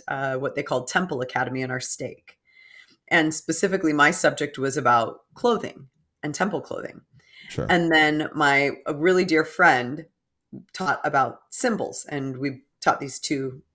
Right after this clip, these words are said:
Speaker 1: classes in tandem. Like, she would teach one group and then we'd switch.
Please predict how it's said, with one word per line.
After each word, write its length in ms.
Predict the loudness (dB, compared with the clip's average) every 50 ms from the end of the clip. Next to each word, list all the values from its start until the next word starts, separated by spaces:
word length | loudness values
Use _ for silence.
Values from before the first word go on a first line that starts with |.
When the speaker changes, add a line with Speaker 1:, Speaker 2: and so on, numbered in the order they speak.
| _ _ _
Speaker 1:
classes 680 | -6 -6 -4 -4 -6 -6 -8 -8 -8 -10 -14 -18 -20 _ _ _ _
in 320 | -6 -4 -4 -6 -6 -8
tandem. 480 | -6 -4 -2 -2 -2 -4 -6 -10 -14 -14 _ -4
Like, 160 | -4 -4 -2
she 280 | -4 -6 -4 -4 -4 -4
would 140 | -4 -4
teach 320 | -4 -6 -8 -8 -10 -8 -8
one 140 | -6 -6 -2
group 240 | -2 -2 -2 -2 -6
and 80 | -8
then 80 | -8 -8
we'd 140 | -8 -8 -6
switch. 260 | -6 -6 -6 -6 -10